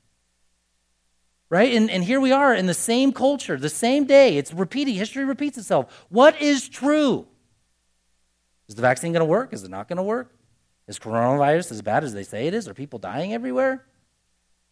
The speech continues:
What is true? Is it okay to choose your gender? Is it okay to get in a relationship with whoever you want? Can I use drugs? It's legal now. I mean, what's true? Who's to tell me what's true?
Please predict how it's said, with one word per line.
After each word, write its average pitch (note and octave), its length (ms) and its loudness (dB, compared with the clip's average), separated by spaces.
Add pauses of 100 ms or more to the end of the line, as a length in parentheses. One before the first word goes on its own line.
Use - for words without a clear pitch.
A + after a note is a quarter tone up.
(180)
What D3 160 0
is G#3+ 120 -2
true? D4 460 -2 (840)
Is D3 140 -2
it E3+ 80 2
okay F#3+ 380 2
to G3 160 -10
choose C#3 320 -6
your F3 100 -4
gender? D3 540 -6 (920)
Is E3 200 -2
it F#3+ 80 2
okay A3 240 4
to A3+ 40 -2
get G#3 100 -2
in G#3+ 60 0
a G3+ 40 0
relationship F3+ 320 0
with G3 80 -12
whoever F3+ 200 -2
you D3+ 120 -4
want? D#3 260 -4
Can C#3 140 -6
I B2+ 40 -4
use A#2+ 280 -6
drugs? A#3 320 -4
It's A#2 240 -10
legal G#3 320 -2
now. A2+ 380 -6 (960)
I - 60 -16
mean, G3+ 260 -2 (520)
what's A#3 240 -2
true? B3 500 -2
Who's A#3+ 200 0
to C#4 80 -4
tell A#3 220 2
me A#3 140 2
what's G#3+ 220 0
true? C#4+ 400 -6